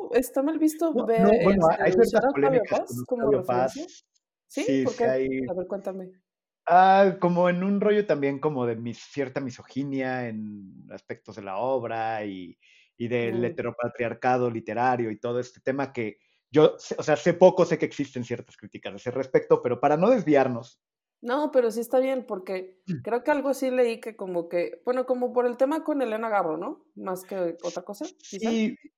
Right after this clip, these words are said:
Speaker 2: o sea, yo pe-, pecaría porque no, no sé de lleno del tema,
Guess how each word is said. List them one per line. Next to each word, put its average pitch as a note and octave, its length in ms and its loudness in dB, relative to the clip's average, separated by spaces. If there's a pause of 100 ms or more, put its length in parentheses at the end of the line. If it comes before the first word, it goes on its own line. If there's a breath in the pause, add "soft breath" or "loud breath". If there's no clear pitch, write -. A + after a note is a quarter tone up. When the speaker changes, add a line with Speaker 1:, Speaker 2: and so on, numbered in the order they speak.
(380)
Speaker 2:
o F#3 60 -6
sea, F#3 100 -2
yo G#3+ 200 6
pe-, C#4 140 4
pecaría F3 440 6
porque F#3 240 2
no, F#3 300 4
no F3 200 0
sé F3+ 460 -2 (140)
de B2+ 280 0
lleno D#3 280 4
del B2 140 0
tema, E3 380 0